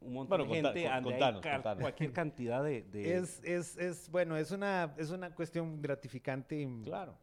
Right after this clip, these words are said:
Speaker 3: muy, muy, muy, muy intensa. ¿Por qué? Porque la, la primera vez cuando yo decidí meterme en este negocio
Speaker 1: Sí.
Speaker 3: e iba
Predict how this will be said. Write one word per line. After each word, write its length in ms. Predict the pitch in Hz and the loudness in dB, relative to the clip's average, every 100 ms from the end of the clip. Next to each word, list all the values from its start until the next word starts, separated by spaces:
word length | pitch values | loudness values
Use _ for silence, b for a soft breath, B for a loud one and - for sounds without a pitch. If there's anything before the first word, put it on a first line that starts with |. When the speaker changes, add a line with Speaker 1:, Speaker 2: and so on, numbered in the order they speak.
| - | -10
Speaker 3:
muy, 280 | 123 131 131 | -4 -2 0
muy, 280 | 131 139 | 0 -2
muy, 380 | 127 127 143 151 - | -2 -4 -4 -4 -6
muy 160 | 135 156 | -4 -4
intensa. 480 | 170 156 139 - 151 b b b b b b _ - | 2 2 2 -4 -16 b b b b b b _ -4
¿Por 200 | 147 - | -4 2
qué? 240 | 185 175 | 4 4
Porque 680 | 175 - 135 - - 147 151 | 2 0 2 0 0 2 4
la, 320 | 135 123 117 | 4 2 0
la 280 | 131 135 135 | -2 0 0
primera 300 | 143 156 185 | 0 2 4
vez 160 | 185 - | 4 2
cuando 280 | 156 147 | 0 0
yo 200 | 131 156 | 0 2
decidí 360 | 208 202 190 185 | 0 -2 -4 -4
meterme 400 | 190 185 170 165 | -4 -6 -6 -6
en 60 | 151 | -8
este 220 | 147 151 | -8 -8
negocio 460 | 135 120 113 123 113 | -4 -2 -2 -6 -10
Speaker 1:
Sí. 140 | - | -6
Speaker 3:
e 160 | 90 110 | -4 0
iba 380 | 151 170 120 | 2 2 0